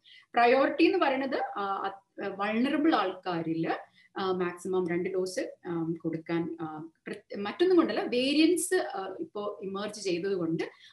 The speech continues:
maximum, ആ, ഒരുപാട് പ്രായമുള്ള ആൾക്കാരിലൊക്കെ രണ്ട് dose എത്രയും വേഗം കൊടുക്കണം എന്നുള്ളതാണ് ഇപ്പോഴത്തെ ഒരു, ആ, അല്ലെങ്കിൽ, ആം, മൂന്ന് മാസം വരെയും,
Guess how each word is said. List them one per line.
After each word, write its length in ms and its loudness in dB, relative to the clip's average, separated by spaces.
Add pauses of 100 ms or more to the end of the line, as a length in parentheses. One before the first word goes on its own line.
(120)
maximum, 560 -2
ആ, 300 0 (160)
ഒരുപാട് 440 -4
പ്രായമുള്ള 580 -2
ആൾക്കാരിലൊക്കെ 500 -4
രണ്ട് 240 -2
dose 280 -4
എത്രയും 320 -2
വേഗം 360 -4
കൊടുക്കണം 380 -6
എന്നുള്ളതാണ് 420 -6
ഇപ്പോഴത്തെ 440 -8
ഒരു, 380 0 (460)
ആ, 220 -2
അല്ലെങ്കിൽ, 400 0 (220)
ആം, 560 -4
മൂന്ന് 200 -6
മാസം 300 -2
വരെയും, 480 -4